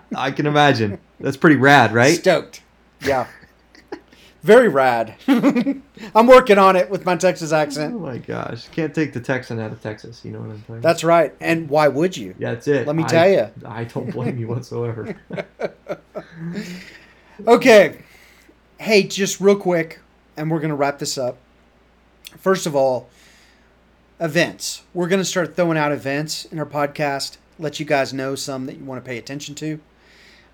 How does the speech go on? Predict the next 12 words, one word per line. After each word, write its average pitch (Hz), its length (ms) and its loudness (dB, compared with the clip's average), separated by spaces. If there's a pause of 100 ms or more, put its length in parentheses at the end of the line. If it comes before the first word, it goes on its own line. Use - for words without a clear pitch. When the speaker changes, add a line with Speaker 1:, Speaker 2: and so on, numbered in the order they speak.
(380)
Speaker 2:
Not 170 320 0
that 160 100 -12
there 156 120 -2
aren't 143 220 -8
plenty 175 300 -4
that 147 160 -4
we 139 120 -8
won't 147 240 -6
be 135 120 -6
able 139 160 -4
to 127 80 -18
feature. 127 520 -12